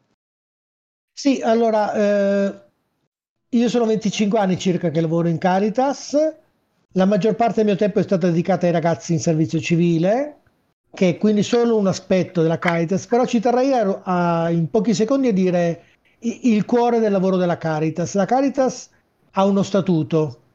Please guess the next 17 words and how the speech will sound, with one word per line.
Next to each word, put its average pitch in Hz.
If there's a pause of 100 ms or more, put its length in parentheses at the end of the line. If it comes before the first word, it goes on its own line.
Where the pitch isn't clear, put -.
(500)
Nel 190
suo 240
statuto 254
dice 220
che 202
ha 202
una 190
prevalente 202
funzione 202
pedagogica. 156 (1300)
Semplificando 202
al 190
minimo 196
e 175
rubando 185
il 180
te-, 262